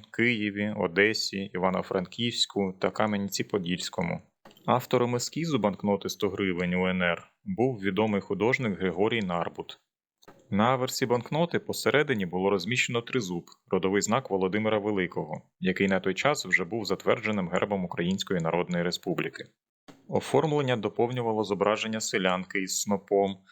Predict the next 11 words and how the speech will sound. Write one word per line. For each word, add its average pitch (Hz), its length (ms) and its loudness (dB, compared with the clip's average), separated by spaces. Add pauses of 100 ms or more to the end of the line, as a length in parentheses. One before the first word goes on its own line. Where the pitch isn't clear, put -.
(180)
та 101 80 0
робітника 98 560 0
з 92 100 -8
молотом 87 720 0
на 90 140 0
тлі 92 200 0
вінка 92 360 0
з - 100 -6
квітів 131 460 -4
та - 160 0
плодів. 82 580 -4